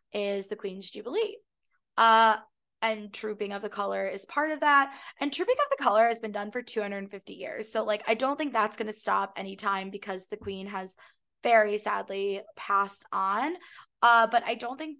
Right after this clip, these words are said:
the Queen's Jubilee will remain the same because I was gonna say we have a king now. I am sadly not British.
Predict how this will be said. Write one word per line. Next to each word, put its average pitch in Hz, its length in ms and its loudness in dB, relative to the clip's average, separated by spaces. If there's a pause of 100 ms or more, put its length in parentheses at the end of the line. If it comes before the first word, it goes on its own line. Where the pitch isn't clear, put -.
(200)
the 220 60 -12
Queen's 202 420 -14
Jubilee 202 420 -4
will 151 160 -6
remain 196 260 -10
the - 80 -12
same 156 340 -12
because 208 480 -10 (440)
I 202 80 -2
was 226 140 -2
gonna 277 80 -2
say 277 160 2
we 208 240 -6
have 208 160 -2
a 233 60 -4
king 247 280 -6
now. 262 400 2 (560)
I 202 140 2
am 196 100 -6
sadly 190 400 -8
not - 300 -4
British. 202 480 -4